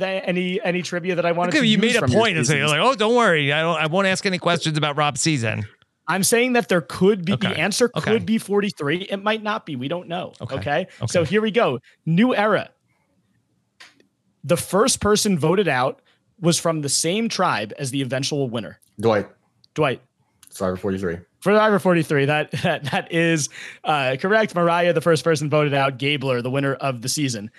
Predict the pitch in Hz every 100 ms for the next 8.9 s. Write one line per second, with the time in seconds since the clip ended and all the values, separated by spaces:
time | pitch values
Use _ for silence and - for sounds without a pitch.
0 | - - _ _ - 151 143 180 170 135
1 | 127 170 170 175 147 101 120 _ _ _
2 | _ _ - 170 190 - 190 247 214 214
3 | 220 226 214 180 - 123 165 143 143 139
4 | 131 127 123 120 113 - - - - -
5 | - - - - 185 156 101 - 139 -
6 | - 185 - 214 240 - 151 120 330 330
7 | 247 226 151 226 294 277 214 202 - 165
8 | 160 143 143 131 131 139 135 156 175